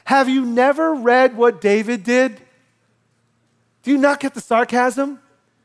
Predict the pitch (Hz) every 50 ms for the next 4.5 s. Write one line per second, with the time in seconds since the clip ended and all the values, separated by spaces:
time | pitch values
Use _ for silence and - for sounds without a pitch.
0 | _ _ _ _ _ _ - - 269 285 285 - - - 311 330 - - 302 294
1 | - 285 269 269 - - 269 262 254 247 247 240 - - 180 - - 240 240 240
2 | 240 240 233 - 170 147 220 220 202 160 190 180 151 147 190 196 208 214 220 220
3 | 202 - _ _ _ _ _ - - - 214 214 214 220 214 185 - - 196 185
4 | 190 180 190 196 185 - 165 156 -